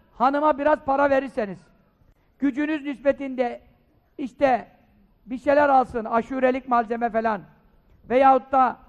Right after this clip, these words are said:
yiyecek içecek bir şey alsın. Çoluk çocuğa bir açlık verirseniz, hanımınıza, evinize bolluk yaparsanız, "Men vesse ale ehli yevme aşura vesse Allah ale sair o seneti."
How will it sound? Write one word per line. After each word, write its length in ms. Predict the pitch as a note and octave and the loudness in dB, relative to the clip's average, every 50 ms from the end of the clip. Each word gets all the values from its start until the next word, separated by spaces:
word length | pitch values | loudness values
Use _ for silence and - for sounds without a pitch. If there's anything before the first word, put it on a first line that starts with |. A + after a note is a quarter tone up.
| _ _ _ _ _ _ | _ _ _ _ _ _
yiyecek 400 | - A3+ C4 C4 G#3+ C#4+ C#4 C4+ | -10 -8 -8 -6 -4 -6 -6 -6
içecek 380 | C4+ - C4 B3+ B3+ C#4 C4+ C#4 | -8 -12 -10 -4 -2 -2 -2 -2
bir 60 | C4 | -8
şey 160 | A3 - C#4 | -6 0 0
alsın. 300 | C4 B3 - - G#3 E3 - - _ _ _ | 2 2 0 -2 -8 -14 -14 -18 _ _ _
Çoluk 320 | - B3+ B3+ C4 D4 - - | 4 4 4 4 2 -2 -4
çocuğa 400 | C#4 C4+ A3+ C#4 D4 D4 C#4+ C4+ | -4 -2 0 2 2 2 2 2
bir 120 | C4+ C4 | 2 2
açlık 300 | C4 B3+ - D#4 C4 C#4 | 2 0 -4 -10 -10 -6
verirseniz, 480 | C4 C4+ C#4 C#4+ A3 B3 B3 A3+ G#3+ F#3+ | -4 -4 -4 -4 -6 -8 -8 -6 -6 -6
hanımınıza, 540 | F#3+ A3+ B3+ C4+ C#4 C#4 C#4 B3 C4+ D4 | -4 -4 -4 -4 -6 -8 -6 -4 -2 -2
evinize 400 | C#4 C4 C4+ C4 C4 A#3+ C#4+ C4+ | -2 -2 -4 -8 -6 -4 -4 2
bolluk 300 | C4 C4+ B3+ C4 C#4+ C4+ | 2 2 2 2 -2 -8
yaparsanız, 520 | C#4 C4 A#3 D4+ D4+ C#4+ A#3 B3+ A#3 G3 E3+ _ _ _ _ _ - - _ - | -8 -4 -2 -2 -2 -2 -2 -6 -8 -8 -12 _ _ _ _ _ -20 -20 _ -8
"Men 260 | G3 B3 C4+ C4+ C#4 | -6 -4 -4 2 2
vesse 280 | D4+ D4+ D4+ - C#4 | 2 2 2 0 -2
ale 220 | C4 C4 C4 B3+ B3 | 0 0 0 0 2
ehli 300 | B3+ C#4+ D4 D4 C#4 C4+ | 2 2 2 2 2 0
yevme 300 | B3 B3 B3+ B3+ B3 B3 | 0 -2 -2 0 0 0
aşura 500 | B3 A#3+ A#3 A#3 B3+ C4+ C#4+ D4 D4 C#4 | 0 0 0 -2 -2 0 2 2 2 2
vesse 220 | C4 A#3 - C4 | 0 -4 -6 -8
Allah 260 | B3+ C4 B3+ C4 D4 | -8 -6 -4 -2 0
ale 220 | D4 C#4 C4 B3 A#3+ | 0 0 -2 -4 -6
sair 300 | A#3+ C#4 C#4+ D4+ D4+ D4 | -6 -4 0 0 0 0
o 100 | C4+ B3 | 0 -4
seneti." 440 | B3+ B3+ A#3+ A#3 G#3 F#3 G3+ E3 | -6 -10 -12 -14 -12 -12 -14 -14